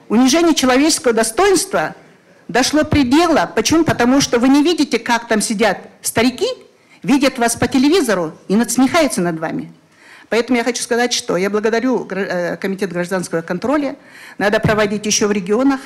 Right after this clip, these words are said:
в семи регионах такие круглые столы на разных языках. Я хотела бы, э, попросить, э,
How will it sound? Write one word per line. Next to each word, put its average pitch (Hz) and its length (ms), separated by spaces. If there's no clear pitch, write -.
в - 60
семи 240 260
регионах 208 480
такие 202 380
круглые 185 380
столы 180 280
на 180 120
разных 175 340
языках. 180 380
Я 254 280
хотела 247 460
бы, 208 420
э, 175 180
попросить, 214 800
э, 156 480